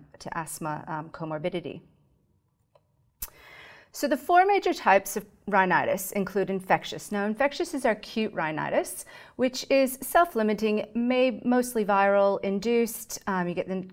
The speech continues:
typical symptoms of discolor, discharge, as well as nasal crusting and secretions. They can be, these infections can be more severe in those who do suffer allergic rhinitis, especially at times of high, um,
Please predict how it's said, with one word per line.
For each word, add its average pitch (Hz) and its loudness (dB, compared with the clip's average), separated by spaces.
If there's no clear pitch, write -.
typical 262 -4
symptoms 185 -4
of 165 -8
discolor, 214 -4
discharge, 185 -2
as 175 -10
well 151 0
as 156 -8
nasal 156 -6
crusting 160 -4
and 170 -2
secretions. 185 -6
They 247 8
can 302 2
be, 370 8
these 269 6
infections 311 4
can 247 0
be 226 2
more 208 6
severe 190 2
in 226 2
those 196 2
who 190 -4
do 175 -2
suffer 175 -2
allergic 170 -2
rhinitis, 175 -2
especially 220 -4
at 180 4
times 180 -4
of 175 -4
high, 180 2
um, 165 -4